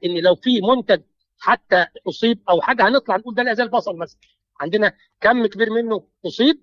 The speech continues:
فإحنا بنقول أهو، والله يا إخوانا إحنا عندنا أهالينا لازم يعرفوا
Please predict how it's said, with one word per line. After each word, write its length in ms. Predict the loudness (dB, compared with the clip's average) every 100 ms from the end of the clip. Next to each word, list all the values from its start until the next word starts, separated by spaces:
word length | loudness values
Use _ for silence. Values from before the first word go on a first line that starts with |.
| -4
فإحنا 240 | -2 -2
بنقول 340 | -4 -6 -2 2
أهو، 160 | 4 2 _ _ -4
والله 280 | 2 4 4
يا 40 |
إخوانا 400 | 4 -2 -4 -6 -10
إحنا 200 | -8 -6
عندنا 500 | -6 -6 -4 -4 -4 _ -6
أهالينا 480 | -4 -2 0 -2 -2 _ -4
لازم 220 | -2 0
يعرفوا 340 | 2 0 0